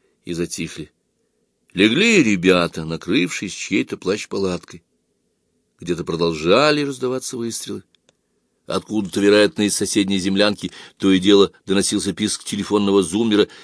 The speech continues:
и монотонный голос. «Калуга слушает. Чего? Даю луну. Алло, Марс. Алло, Марс. Калуга говорит. Двести десятый у себя. Дайте его». «Слав!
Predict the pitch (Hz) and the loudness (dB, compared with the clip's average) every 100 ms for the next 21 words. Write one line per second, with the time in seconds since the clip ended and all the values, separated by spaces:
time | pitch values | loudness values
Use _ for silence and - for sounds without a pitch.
0 | - 90 101 - 107 104 98 95 92 - | -6 0 0 2 0 0 4 6 6 2
1 | - - - - _ - 135 156 147 147 | -6 -20 -20 -20 _ 2 6 6 6 4
2 | 113 147 139 135 127 104 - - _ _ | 2 0 0 2 0 0 -8 -20 _ _
3 | - 127 147 147 117 _ _ _ _ _ | 0 4 8 8 4 _ _ _ _ _
4 | - 113 151 156 151 151 156 107 - _ | 0 4 6 6 6 6 6 4 -2 _
5 | _ _ 101 117 156 160 127 - 147 165 | _ _ 2 8 8 8 6 0 2 4
6 | 135 - - - 101 147 151 127 160 156 | 2 0 -6 -2 6 8 8 6 4 4
7 | - - _ _ _ - 117 143 175 170 | 2 -4 _ _ _ 2 6 8 8 6
8 | 165 160 160 143 - - _ _ 76 92 | 4 6 6 4 0 -18 _ _ 0 2
9 | 147 139 139 131 - 87 131 110 - 104 | 4 4 2 2 2 2 2 2 2 4
10 | 147 147 - 85 110 156 156 147 147 120 | 6 4 0 2 4 4 4 2 4 4
11 | - _ _ _ _ - - 90 131 143 | 2 _ _ _ _ -18 -10 -6 -4 -6
12 | 113 | -8